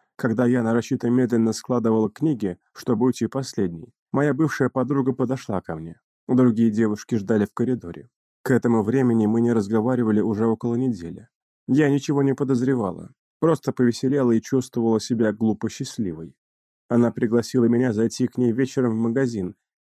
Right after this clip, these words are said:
и сказала, что сожалеет о том, что была так недружелюбна ко мне, что очень хочет загладить вину. Попросила одеться получше, потому что после этого мы пойдём на вечеринку с некоторыми из её старых школьных друзей.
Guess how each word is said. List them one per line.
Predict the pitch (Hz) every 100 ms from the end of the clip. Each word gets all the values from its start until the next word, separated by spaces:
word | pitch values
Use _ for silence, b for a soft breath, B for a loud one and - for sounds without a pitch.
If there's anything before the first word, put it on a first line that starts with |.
| _ -
и | 135
сказала, | - 143 156
что | 127 131
сожалеет | 117 127 117 120 127
о | 107
том, | 117 127
что | 107 -
была | 113 107 104
так | 110 107 113
недружелюбна | 107 117 104 127 135 101 90
ко | 95
мне, | 87 87 87 _ _ _
что | - - 131
очень | 127 123 127
хочет | 131 127 127
загладить | 120 120 120 120 -
вину. | 151 98 80 _ _ _ _ -
Попросила | 123 135 - 170 147
одеться | - 139 156 - -
получше, | - 95 90 - 98 - b b b
потому | - 127 123 123
что | -
после | 113 127 107 110
этого | 113 156 - 117 101
мы | 123
пойдём | 131 117 123
на | 123
вечеринку | 127 - 139 127 95 87 117
с | -
некоторыми | 123 107 110 110 107 117
из | 123
её | 110 120
старых | - 107 104
школьных | - - 107 101 98
друзей. | 135 131 87 76